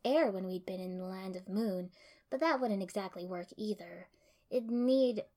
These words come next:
a valve, a tap. I sketched out some seals, experimented using the kitchen sink, and only made a small mess that was easily cleaned up. Getting water in was the tricky part.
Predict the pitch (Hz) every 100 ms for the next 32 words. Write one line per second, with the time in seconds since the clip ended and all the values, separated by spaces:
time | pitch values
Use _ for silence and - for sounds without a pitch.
0 | - 208 196 233 240 175 170 202 - _
1 | _ 208 - 302 - - - _ _ _
2 | _ _ _ _ _ - 247 - 302 -
3 | 233 180 - 185 - 196 185 180 185 -
4 | _ 220 - 277 269 240 208 208 202 214
5 | 202 190 180 - 214 190 185 - 214 220
6 | - - - - 302 359 330 262 233 202
7 | - - 320 349 359 233 180 185 - 180
8 | 185 - 240 196 180 185 - 175 175 190
9 | 180 - - _ _ _ _ _ _ _
10 | - 320 330 254 220 196 - - 254 214
11 | 185 180 190 - 233 208 185 180 -